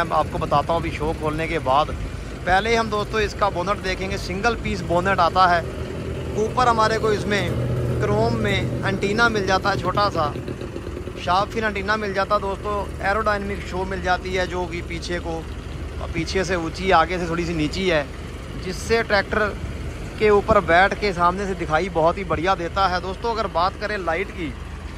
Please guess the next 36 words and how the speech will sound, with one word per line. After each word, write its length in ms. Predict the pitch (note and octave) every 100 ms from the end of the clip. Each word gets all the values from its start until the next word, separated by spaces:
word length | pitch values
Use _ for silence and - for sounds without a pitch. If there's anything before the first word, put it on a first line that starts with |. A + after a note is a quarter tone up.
| - -
तो 140 | - G#3+
यहाँ 340 | G3+ G3 G#3
में 100 | A3
हमारे 420 | A3 F#3 F3+ F#3 G3+
को 140 | G#3+
इस 80 | G#3+ -
तरह 200 | A3+ G#3+
की 140 | G3
लाइट 260 | F3 F3 G3
मिल 180 | F#3 F3
जाती 280 | F#3+ F#3
है 120 | G3 F#3
काफ़ी 280 | F#3 F3 F#3+
बढ़िया 340 | F#3 F3 F#3+ E3+ - - - - - -
हैलोजन 400 | E3 F3 F3+ G3
बल्ब 220 | F#3 F#3+
के 80 | F#3
साथ, 300 | F#3 D#3 E3+ - - - - - - -
और 240 | F#3 G3+ G3
जॉन 240 | F3+ F3+ F#3+
डियर 180 | G#3+ G#3+
का 120 | G#3
लोगो 360 | F3+ F3 F3+ G#3+
मिल 180 | G3 F#3+
जाता 340 | G3 F#3+ G3
है 80 | F#3+
जी। 120 | F3+ F3
यहाँ 220 | E3 F3+ G3+
पर 160 | G3+
बम्पर 300 | E3+ E3+ F3+ G3
लगाने 360 | F3+ F3+ F#3
के 160 | F3+ F3+
लिए 200 | F3 F3+
जो 160 | F3+
हमारे 300 | E3 E3 E3+
जो 220 | E3+ E3+